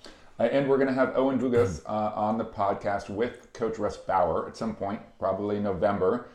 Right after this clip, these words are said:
Speaker 1: to do a season update or preview for Archie Williams. And we'd like to do this for as many of the different high school teams as we can.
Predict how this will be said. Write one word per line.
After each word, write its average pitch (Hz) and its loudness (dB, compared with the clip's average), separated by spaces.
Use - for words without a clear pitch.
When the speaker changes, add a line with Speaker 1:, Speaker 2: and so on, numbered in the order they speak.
Speaker 1:
to - -16
do 95 -2
a 90 -2
season 101 -4
update 98 -2
or 90 -2
preview 104 -4
for 90 -6
Archie 90 -4
Williams. 95 -4
And 95 -6
we'd 92 0
like - 4
to 98 -2
do 98 -4
this 92 -6
for 95 -2
as 87 -4
many 92 -4
of 87 -4
the 87 -6
different 87 -8
high 92 -8
school 92 -8
teams 90 -10
as 80 -10
we 87 -8
can. 92 -6